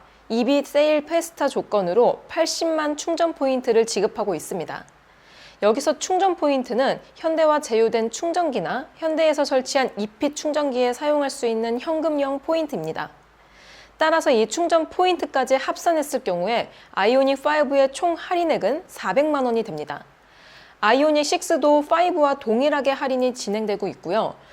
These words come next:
특히 이공이사 연식 변경 모델에선 추가 가격 인하가 단행이 되면서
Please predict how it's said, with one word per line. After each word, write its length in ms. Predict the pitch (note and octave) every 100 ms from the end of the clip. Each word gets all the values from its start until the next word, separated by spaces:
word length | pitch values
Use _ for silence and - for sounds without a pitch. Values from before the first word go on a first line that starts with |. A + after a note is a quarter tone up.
| - -
특히 440 | - - E4 C#4 G#3+
이공이사 540 | C#4 E4+ D#4+ D4+ D4
연식 380 | G3 G#3 D#4+ -
변경 340 | C#4 C#4 B3+
모델에선 520 | F#3+ G#3 A3 F3 F3 - _ -
추가 340 | - E4+ D#4+
가격 400 | - G#3 G3+ G3+
인하가 380 | F3+ G3+ G3 G#3
단행이 400 | - F3+ G3+ G3
되면서 480 | E3+ D#3 E3+ G#3